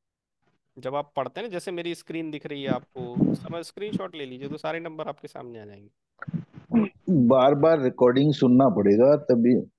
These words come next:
Speaker 2: और नोट्स
Speaker 1: हम्म,
Speaker 2: बनाने
Speaker 1: लिखना,
Speaker 2: पड़ेंगे
Speaker 1: लिखना, लिखना।
Speaker 2: खुद अपने हाथ से।
Speaker 1: क्योंकि लिखने से क्या होता है ना, जैसे मान लीजिए रंजना मैडम कहीं प्रेडिक्शन दे रही है, आपको कोई डाउट आया, तो अब आप फोटो ढूंढने से अच्छा ना कॉपी पलटा लेंगे, क्योंकि आपको ने कहाँ, कहाँ लिखा है आपको पता होगा,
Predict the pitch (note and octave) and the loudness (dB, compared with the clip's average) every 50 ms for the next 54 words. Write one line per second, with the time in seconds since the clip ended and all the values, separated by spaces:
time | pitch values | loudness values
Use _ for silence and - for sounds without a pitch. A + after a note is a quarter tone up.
0 | A#2 A#2+ B2+ C3 C3+ C3+ B2 B2 B2+ B2+ A2+ - - A#2 A2+ A2 G#2+ G#2 G#2+ A2+ | 0 4 4 4 6 6 6 6 6 4 4 2 0 0 2 2 4 4 4 4
1 | A2+ F#3+ E3+ F#2 F#2 - F3+ E3+ - F#3 F3+ C3+ A#2 A#2 B2 D#3 - - - C#3+ | 4 4 2 0 0 0 -4 -6 -4 -6 -6 -6 -6 -12 -14 -12 -6 0 4 4
2 | D3 B2 B2 B2+ A#2+ - C3+ C3+ C3 C3 A#2 A#2+ A2+ A2+ G#2+ - - - - G2 | 4 6 4 2 2 4 4 4 4 4 4 4 4 4 2 0 -4 0 0 0
3 | F2+ - - _ - - - - - _ _ - - - - - F3 - - - | 0 0 -6 _ -20 -20 -16 -16 -16 _ _ -10 -8 -6 -4 -4 -6 -6 -8 -8
4 | - - - - - - E3+ - - - - - - - - F#3+ F#3+ - B3 B3+ | -6 -4 -4 -2 0 0 0 0 -2 -2 -4 -4 -2 -4 -4 -6 -4 -6 -6 -6
5 | D4 D4 D#4+ D4+ - D#4 C#4 A3 E3 - F3+ B3+ D#4+ D4 B3+ G3+ G#3 G#3 - A3+ | -4 -4 -4 -4 -2 -4 -4 -4 -4 -6 -8 -10 -10 -10 -10 -10 -10 -10 -8 -8
6 | G#3+ G#3 G3+ G3+ G3+ G#3 A3 - - A3+ - - - - A3 A3 A3 G#3+ G#3+ - | -8 -6 -6 -6 -6 -2 -2 -2 0 0 0 0 0 -2 -4 -6 -6 -8 -12 -10
7 | - A3 A3 G3+ G3+ G3 G3 G3 - - G#3 G3+ G3 G3 F#3+ G3 F#3+ - G#3+ G#3 | -10 -10 -10 -10 -10 -12 -12 -12 -12 -14 -14 -10 -10 -10 -8 -10 -10 -12 -14 -14
8 | - A3 G3+ D#3 D#3+ D3+ D#3+ F3 F3 E3 D#3+ B2 G#2+ G#2 G2 F#2+ - _ _ _ | -12 -12 -8 -4 -2 -2 0 -2 -4 -4 -6 -6 -6 -8 -12 -16 -20 _ _ _
9 | _ - - F3 F#3+ G#3+ G#3+ G#3+ D#3 D#3 - E3+ E3+ E3+ E3+ B3 A#3 G3 G#3 A3 | _ -12 -12 -10 -8 -8 -8 -10 -12 -12 -6 -6 -6 -4 -4 -6 -6 -6 -8 -8
10 | A3 A3+ A#3+ A#3+ B3 A#3 A#3 - - C#4+ C#4+ - - G3 F#3+ - A#3+ A3+ - G#3 | -8 -8 -8 -8 -8 -8 -8 -10 -12 -12 -10 -4 -2 -2 -2 -4 -6 -10 -10 -10
11 | G3+ - - - D3+ C#3+ - - - F3 F3+ E3+ F3 E3+ F3 - G#3+ G#3 G3+ G3+ | -10 -8 -10 -10 -10 -10 -12 -12 -12 -14 -10 -4 -4 -4 -4 -4 -8 -10 -8 -6
12 | - F3+ F3+ G3 F#3+ - F#3 F#3 F#3+ F#3+ F#3 F3 - G3 G3 F#3 - - F#3 - | -8 -8 -8 -8 -8 -6 -6 -6 -6 -8 -10 -10 -8 -8 -8 -8 -10 -12 -14 -12
13 | D#3+ D3+ B2+ A2 G2+ G2 G2+ | -10 -10 -10 -12 -12 -16 -20